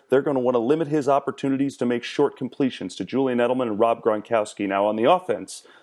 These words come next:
the Broncos' run game must prevail. Ronnie Hillman and C J Anderson will need to break off big runs on first and second down.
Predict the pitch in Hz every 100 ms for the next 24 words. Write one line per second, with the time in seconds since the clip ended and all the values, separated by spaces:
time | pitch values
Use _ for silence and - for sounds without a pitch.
0 | _ - 101 131 135 135 - 120 127 113
1 | 123 120 107 127 - - 110 107 78 60
2 | _ _ - 117 151 160 151 156 160 123
3 | - 151 131 135 135 143 - 135 120 127
4 | - 117 131 135 123 - 147 170 143 156
5 | 113 104 101 - 131 - 123 - 135 131
6 | 120 127 98